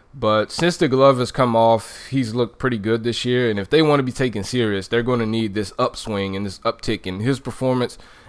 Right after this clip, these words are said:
and the defense's performance to continue. There are dumpster fires, and then there's this mess. There are the Jets and the Raiders and the Falcons and the Broncos and the Bengals and the Lions and the Bucks.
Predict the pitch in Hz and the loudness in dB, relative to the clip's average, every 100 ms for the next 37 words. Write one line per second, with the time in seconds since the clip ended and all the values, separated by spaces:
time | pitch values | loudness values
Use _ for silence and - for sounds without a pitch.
0 | - - 156 151 127 107 - 127 151 175 | -6 8 8 8 4 -2 -10 -6 -2 -2
1 | 135 113 107 101 - 95 110 101 98 - | 0 -2 -2 -8 -10 -8 -6 -4 -6 -10
2 | - 113 101 98 90 90 71 62 - - | -6 -4 -4 -6 -6 -6 -6 -10 -10 -6
3 | - - - - - - _ _ - 143 | 0 2 2 -2 -10 -18 _ _ 2 8
4 | 147 143 127 123 113 120 156 - 160 - | 10 10 10 8 6 2 2 0 -2 2
5 | 135 135 135 135 127 - - 110 107 117 | 4 4 4 0 -2 -6 -6 -4 0 2
6 | 127 127 127 123 - 113 117 117 110 104 | 2 2 0 -4 -8 0 2 2 0 -6
7 | 90 107 117 113 95 - - - 101 98 | -6 -2 2 4 2 -6 -10 -2 0 0
8 | 87 82 95 110 123 - - 101 90 87 | -2 -8 -4 0 0 -2 -14 -12 -10 -8
9 | 90 117 117 117 113 104 95 92 85 - | -2 2 4 2 0 -2 -6 -8 -10 0
10 | 104 107 101 101 98 92 90 85 82 98 | 2 4 2 -6 -6 -6 -6 -6 -6 2
11 | 113 104 101 101 101 98 95 92 87 95 | 2 2 0 0 0 -2 -6 -8 -8 -6
12 | 95 90 90 82 - _ 104 107 98 98 | -8 -10 -10 -12 -16 _ -4 -2 -2 -2
13 | 95 95 92 - 92 95 92 90 87 90 | -2 -4 -8 -14 -10 -10 -8 -10 -8 -8
14 | 87 95 107 104 101 98 98 87 - 95 | -4 2 4 2 0 -4 -6 -12 -10 -8
15 | 92 90 90 87 90 107 101 - - - | -6 -8 -10 -12 -2 2 2 -2 -14 -16